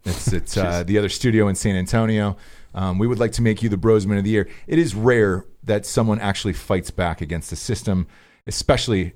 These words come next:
Speaker 1: uh, against the U S government and how daunting and big this task is. And, uh,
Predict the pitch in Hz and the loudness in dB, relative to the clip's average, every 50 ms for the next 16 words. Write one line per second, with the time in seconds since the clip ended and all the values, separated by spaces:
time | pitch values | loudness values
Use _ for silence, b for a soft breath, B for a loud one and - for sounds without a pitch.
0 | - - - - - - 95 104 95 - - 104 98 95 92 85 - 85 80 98 | -12 -10 -10 -8 -6 -4 -2 -2 -2 -2 -2 -2 0 0 0 0 -2 -2 -2 -2
1 | 92 87 90 85 85 82 - - 92 90 87 92 87 80 76 - 101 95 92 87 | 0 0 0 -2 -4 -4 -6 -4 -4 -2 -2 -2 -4 -4 -2 -2 0 0 0 -2
2 | - - 85 78 78 - b b b b b b - - 82 76 - - 101 95 | -2 -4 -4 -4 -6 -8 b b b b b b -8 -6 -6 -4 -2 0 0 0
3 | 80 80 78 92 - - - - - 98 90 87 85 - - 80 76 73 69 - | 0 -2 -4 -4 -4 -6 -6 -4 -4 -2 -2 -2 -4 -6 -6 -8 -8 -8 -8 -12
4 | - - 98 90 82 82 82 80 85 80 80 80 76 | -12 -10 -8 -6 -4 -4 -4 -4 -4 -6 -6 -6 -8